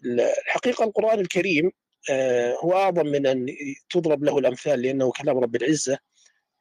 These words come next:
وإذا كان الله تعالى أعظم من أن يضرب له المثل، فصفاته كذلك. لكن نحن مضطرون للتقريب، وإلا الله تعالى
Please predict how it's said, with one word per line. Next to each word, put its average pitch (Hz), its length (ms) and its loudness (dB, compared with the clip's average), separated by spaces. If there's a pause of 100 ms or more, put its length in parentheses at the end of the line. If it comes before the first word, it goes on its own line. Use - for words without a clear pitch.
وإذا 117 600 2
كان 147 220 0
الله 135 180 2
تعالى 135 320 0
أعظم 143 240 2
من 123 160 0
أن 120 140 0
يضرب 131 300 0
له 127 140 2
المثل، 135 340 0 (1000)
فصفاته 131 520 0
كذلك. 156 440 0 (240)
لكن 170 440 0 (460)
نحن - 120 0 (160)
مضطرون 175 480 0
للتقريب، 139 600 -4
وإلا 143 640 0
الله 160 160 0
تعالى 143 340 0